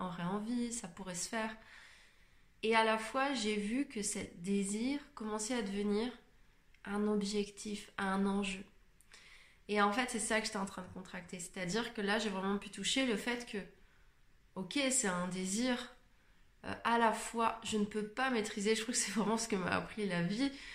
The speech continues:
euh, ces derniers temps. Je ne peux pas maîtriser les autres, les éléments extérieurs. Je ne sais pas si ça va venir, si ça va pouvoir se faire.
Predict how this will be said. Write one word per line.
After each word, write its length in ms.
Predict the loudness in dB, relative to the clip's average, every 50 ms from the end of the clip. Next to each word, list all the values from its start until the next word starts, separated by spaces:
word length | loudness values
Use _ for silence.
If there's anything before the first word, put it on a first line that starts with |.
| -16 -16 -12 -6 -4
euh, 120 | -2 0 0
ces 220 | 0 0 0 0
derniers 380 | 0 0 0 0 0 -2 -2 0
temps. 200 | -2 -2 -2 -2 -6 -14 -20 -20 -20 -10
Je 140 | -6 -6
ne 40 | -4
peux 140 | -2 -2 2
pas 140 | 2 2 4
maîtriser 540 | 2 2 0 -2 -4 -4 -4 -2 0 2 2
les 360 | 4 4 2 2 2 2 2
autres, 420 | 4 4 4 2 0 -2 -4 -4
les 220 | -2 0 0 2 4
éléments 280 | 4 4 4 4 2
extérieurs. 460 | 2 0 -2 -2 -2 2 2 2 2
Je 80 | 2 0
ne 60 | 0
sais 180 | 0 0 -2 -2
pas 180 | 0 -2 -2
si 120 | 0 -2 -2
ça 140 | -2 -2 -2
va 80 | -4
venir, 340 | -4 -4 -2 0 0 0 0
si 220 | 0 -4 -6 -6
ça 140 | -6 -6 -4
va 100 | -4 -4
pouvoir 500 | -6 -8 -12 -12 -6 -4 -2 -2 -2 -2
se 120 | -6 -8 -8
faire. 320 | -8 -8 -8 -8 -8